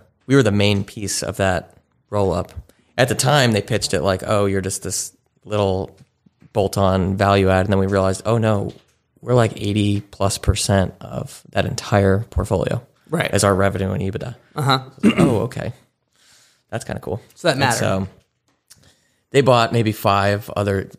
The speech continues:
Speaker 1: very small businesses, tried to stitch them together. Um, you know, the roll-up pitch is always the same. We're gonna consolidate
Speaker 2: Yeah.
Speaker 1: costs, cut costs. Um, there's gonna be
Speaker 2: Platform.
Speaker 1: operational efficiencies. Of course, there are rarely ever any operational efficiencies.
Speaker 2: Right.
Speaker 1: Um,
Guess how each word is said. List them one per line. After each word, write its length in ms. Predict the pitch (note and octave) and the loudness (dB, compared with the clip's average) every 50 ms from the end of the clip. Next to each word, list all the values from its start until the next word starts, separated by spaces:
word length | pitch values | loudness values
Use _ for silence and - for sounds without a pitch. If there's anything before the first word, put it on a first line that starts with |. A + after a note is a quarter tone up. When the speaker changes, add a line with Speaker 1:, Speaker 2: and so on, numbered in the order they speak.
| _ - | _ -8
Speaker 1:
very 240 | - G#2+ G2+ G2+ F#2+ | -4 -2 0 0 0
small 460 | - - - - F#2+ F#2+ F#2+ G2 F#2 | 0 -2 0 0 2 4 4 2 2
businesses, 680 | - G2 F#2 F#2+ G2+ G#2+ - G2+ F#2+ F#2+ F#2+ - - | 2 0 0 0 -2 -2 0 2 2 2 2 0 -2
tried 220 | - - F#2+ F#2 | -2 0 0 0
to 60 | F2+ F2+ | 0 -2
stitch 220 | - - G2+ - | 0 0 0 0
them 100 | - F#2 | 0 0
together. 560 | F2+ F#2 F2+ F#2+ F#2+ F#2+ F#2+ F#2+ F#2+ F#2 F#2 - - _ _ _ _ _ _ _ _ - | 0 0 2 2 2 4 4 4 4 2 0 -2 -8 _ _ _ _ _ _ _ _ -10
Um, 420 | F#2+ F#2 F#2 F#2 F#2 - G#2 G#2 - _ _ _ _ _ - | -8 -4 -4 -4 -4 -4 -8 -10 -12 _ _ _ _ _ -2
you 60 | B2 | 2
know, 60 | G#2+ | 4
the 160 | G2+ G2 F#2+ - - | 4 4 2 2 0
roll-up 260 | G2 F#2+ F#2+ F2+ - | 2 2 2 0 0
pitch 180 | - G2 - | -4 -4 -4
is 100 | G2+ - | -2 -2
always 180 | F2+ F#2+ F#2+ - | -2 -2 -4 -6
the 60 | - | -8
same. 200 | - - F#2 F#2 | -10 -10 -8 -6
We're 80 | F#2 F#2+ | -4 -4
gonna 160 | F#2+ G2+ - | -4 -6 -4
consolidate 760 | - - F#2+ - - F#2+ G2+ - F#2 F#2+ F#2 G2 F#2+ - - _ _ - | -6 -8 -8 -6 -6 -4 -2 -2 0 0 0 -2 -4 -6 -8 _ _ -10
Speaker 2:
Yeah. 140 | D#3+ - - | -8 -8 -6
Speaker 1:
costs, 540 | - - C#3+ C#3+ C3+ A#2 A#2 A#2+ - - - | -2 0 2 4 4 4 2 2 -2 -6 -8
cut 180 | - - G#2 | -8 -8 -6
costs. 560 | - - B2+ A2+ A2 A2 G#2 - - - - - _ _ - | -2 0 2 2 4 2 2 0 -4 -12 -16 -20 _ _ -2
Um, 60 | C#3+ D3+ D#3+ | 0 0 0
there's 60 | D3+ | 0
gonna 340 | G2+ A2+ C3 C3 B2+ A#2+ - | 0 0 2 2 2 2 0
be 60 | G2+ | 0
Speaker 2:
Platform. 80 | - - | 0 0
Speaker 1:
operational 440 | G2 - - G#2+ G2+ G2+ - G2+ G2 | 0 0 2 0 0 0 0 -4 -2
efficiencies. 760 | G2 - C#3+ C#3 C#3 C3 B2 B2+ - B2 A#2 A#2 A2+ G#2+ - | 0 0 0 0 2 0 -2 0 2 2 2 2 2 0 0
Of 140 | - - A2+ | 0 0 2
course, 180 | A#2 G#2 G#2+ | 2 2 2
there 140 | - G#2 G2 | 2 0 -2
are 340 | G2 G#2 - - G#2 G2 F#2 - _ - - - | -2 -4 -6 -6 -6 -6 -6 -8 _ -20 -20 -6
rarely 400 | A2+ A2 G#2+ A2 G#2 G#2+ G#2+ G#2 G2+ | 0 2 2 4 4 4 4 2 2
ever 360 | G#2 G2+ G#2 G#2 G#2 G2+ - - - _ _ _ - - | 0 0 0 -2 -4 -4 -6 -10 -16 _ _ _ -14 -8
any 280 | G#2+ G#2+ G#2+ G#2+ G#2 | -6 -4 -2 -2 -2
operational 400 | - - - A2+ A2+ A#2 A#2 A2 | -4 -2 0 -2 0 0 0 0
efficiencies. 580 | - D3+ D3 D3+ D3 B2+ - C3+ B2+ B2+ B2 B2+ - - - | 2 2 2 2 0 0 0 0 0 0 -2 -6 -12 -14 -10
Speaker 2:
Right. 240 | - B2+ G#2+ - - - _ _ - | -8 -8 -8 -8 -10 -18 _ _ -2
Speaker 1:
Um, 400 | G#2+ G#2+ G#2 G2 G2 G2 F#2+ - | 0 0 2 2 0 -2 -4 -6